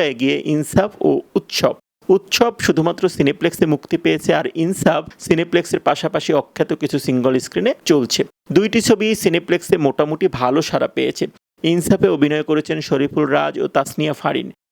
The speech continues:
কুলি ছবির বিখ্যাত গান আকাশিতে লক্ষ্য তারা রিমেক করে এই ছবিটি আলোচনায় এসেছে। অন্যদিকে চরকির ছবি উৎসবে অভিনয় করেছেন জাহিদ হাসান, চঞ্চল চৌধুরী, জয়া হাসান, অপি করিম, আফসানা মিমি, সাদিয়া আয়মান,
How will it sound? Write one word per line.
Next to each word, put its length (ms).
কুলি 260
ছবির 280
বিখ্যাত 340
গান 120
আকাশিতে 380
লক্ষ্য 280
তারা 260
রিমেক 260
করে 180
এই 120
ছবিটি 260
আলোচনায় 520
এসেছে। 240
অন্যদিকে 400
চরকির 480
ছবি 200
উৎসবে 440
অভিনয় 380
করেছেন 320
জাহিদ 340
হাসান, 260
চঞ্চল 360
চৌধুরী, 380
জয়া 360
হাসান, 300
অপি 200
করিম, 300
আফসানা 400
মিমি, 340
সাদিয়া 440
আয়মান, 340